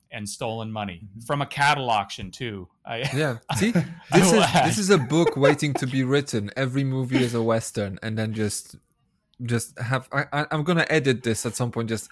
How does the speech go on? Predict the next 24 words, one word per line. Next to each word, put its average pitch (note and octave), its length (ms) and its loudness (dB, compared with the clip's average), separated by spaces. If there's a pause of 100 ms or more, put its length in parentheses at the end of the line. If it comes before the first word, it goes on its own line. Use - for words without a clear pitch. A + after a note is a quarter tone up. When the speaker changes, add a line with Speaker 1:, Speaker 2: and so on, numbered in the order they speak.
Speaker 3:
hire, D3+ 540 2 (200)
get, C#3+ 160 -4 (640)
hi-, D3 180 -6 (200)
just - 220 -8 (840)
put E3 200 0
out D3 240 -2
a, C3 380 2
a, C3 360 2
an, C3 220 -6 (200)
I C3+ 100 -2
don't B2 100 -6
know, A2+ 280 -4
an B2+ 200 -4
ad. C#3 340 0 (920)
Want D#3+ 240 0
to E3+ 100 0
write E3 240 0
an D#3 140 0
essay E3+ 320 0
about D#3 220 0
a D3 60 -2
film D#3 240 -4
you D3 180 0
love? F3+ 380 -2